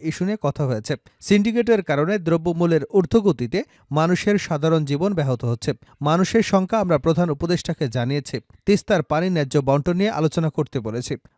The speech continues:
বাংলাদেশের প্রত্যেকের সাম্য এবং মানবিক মর্যাদার ভিত্তিতে জীবনযাপন করছে, এটি আরও প্রচার কিভাবে করা যায় সে বিষয়ে কথা হয়েছে। তিনি আরও বলেন, সীমান্ত হত্যা কিভাবে বন্ধ করা যায় এবং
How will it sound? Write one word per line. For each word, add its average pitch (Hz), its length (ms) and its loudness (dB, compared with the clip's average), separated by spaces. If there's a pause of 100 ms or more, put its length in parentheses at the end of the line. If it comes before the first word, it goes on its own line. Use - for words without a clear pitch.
বাংলাদেশের 196 500 2
প্রত্যেকের 190 500 0 (100)
সাম্য 156 220 0 (180)
এবং 156 180 2
মানবিক 170 440 2
মর্যাদার 147 520 0
ভিত্তিতে 160 400 -2
জীবনযাপন 147 600 0 (100)
করছে, 170 220 -2 (320)
এটি 175 240 0
আরও 165 180 6
প্রচার 202 360 2
কিভাবে 208 400 2
করা 131 220 2
যায় 190 160 2
সে - 180 -2
বিষয়ে 135 320 -2
কথা 143 240 0
হয়েছে। 123 280 -2 (180)
তিনি 156 160 -2 (120)
আরও 214 120 2
বলেন, 180 220 2 (280)
সীমান্ত 202 380 2
হত্যা 196 300 4 (100)
কিভাবে 190 360 2
বন্ধ 135 320 2
করা 117 220 0
যায় 170 180 -2 (160)
এবং 175 180 2